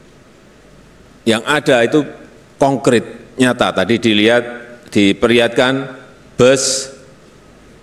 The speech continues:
apalagi aplikasi-aplikasi platform-platform. Kemudian tadi saya lihat di depan ada animasi-animasi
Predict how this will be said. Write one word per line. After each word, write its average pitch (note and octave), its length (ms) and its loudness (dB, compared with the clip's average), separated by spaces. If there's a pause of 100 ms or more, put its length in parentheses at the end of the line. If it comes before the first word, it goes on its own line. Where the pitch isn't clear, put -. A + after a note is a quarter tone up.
(1080)
apalagi G#2+ 640 -2 (720)
aplikasi-aplikasi A#2+ 1040 0
platform-platform. B2+ 1120 0 (1040)
Kemudian G#2+ 240 0
tadi A2 240 0
saya A#2 160 2
lihat A#2+ 480 0
di - 80 0
depan C3+ 560 -2
ada G2+ 400 0
animasi-animasi B2+ 1300 2